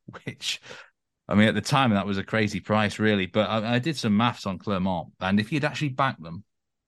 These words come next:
on the money line in every single match this season, you would have made a profit of plus twenty-two point one nine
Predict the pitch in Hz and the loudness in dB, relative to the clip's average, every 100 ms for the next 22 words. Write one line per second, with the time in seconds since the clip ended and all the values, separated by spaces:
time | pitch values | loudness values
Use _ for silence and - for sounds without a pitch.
0 | - 110 131 147 127 104 87 90 92 - | -2 4 4 6 6 6 4 0 -2 0
1 | 156 151 147 - 139 135 120 90 - 101 | 0 2 0 2 2 4 2 0 -4 -6
2 | - 87 78 78 107 _ _ - _ _ | -6 -6 -6 -8 -10 _ _ -20 _ _
3 | _ _ _ _ - 113 135 135 123 117 | _ _ _ _ 0 6 8 8 6 8
4 | 113 104 101 - 113 101 92 101 - _ | 8 8 4 0 -2 -2 -6 -6 -10 _
5 | _ _ _ _ _ 117 101 - 127 123 | _ _ _ _ _ -8 -6 -4 0 0
6 | - - 123 120 107 - 107 104 95 95 | 0 2 4 4 0 2 2 2 2 0
7 | 85 98 92 92 92 90 | 0 2 2 2 0 0